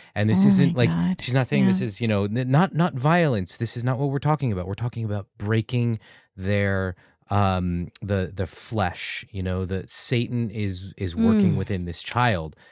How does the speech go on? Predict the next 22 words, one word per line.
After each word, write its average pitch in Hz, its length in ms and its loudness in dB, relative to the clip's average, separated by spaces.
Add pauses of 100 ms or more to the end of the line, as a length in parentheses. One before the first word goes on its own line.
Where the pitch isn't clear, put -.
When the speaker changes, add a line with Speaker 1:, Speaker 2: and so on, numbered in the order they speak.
(140)
Speaker 1:
So - 140 -12
you 82 140 -8 (200)
have 113 260 -4
to 92 100 -6
break 85 300 -8
their, 82 320 -8
their 85 100 -8
spirit. 71 460 -8 (420)
Like, 131 180 0
I 165 60 6
remember 247 480 2
this 147 160 -2
Speaker 2:
Wow. 143 40 -2
Speaker 1:
as 123 100 -2
a, 127 180 0
as 131 160 2
one 139 140 4
of 135 60 0
the 127 80 2
Speaker 2:
Yes, 113 60 -2
yeah. 120 40 -2
Speaker 1:
lectures 98 680 -4